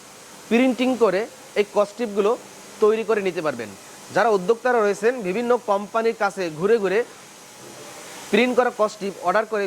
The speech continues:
বিজনেস করেন, আপনারাও চাইলে বিভিন্ন ফ্যাক্টরি থেকে এই যে প্রিন্ট করা যে কস্টিপগুলো আছে, তাদের কাছ থেকে অর্ডার নিয়ে আপনার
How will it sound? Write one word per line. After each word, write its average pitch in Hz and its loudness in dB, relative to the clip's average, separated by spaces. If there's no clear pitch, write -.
বিজনেস 190 -2
করেন, 190 0
আপনারাও 240 0
চাইলে 214 0
বিভিন্ন 233 -2
ফ্যাক্টরি 214 -4
থেকে 190 2
এই 185 4
যে 190 6
প্রিন্ট 269 2
করা 247 4
যে 208 2
কস্টিপগুলো 220 0
আছে, 208 -4
তাদের 214 2
কাছ 214 0
থেকে 214 -2
অর্ডার 202 0
নিয়ে 214 2
আপনার 185 -2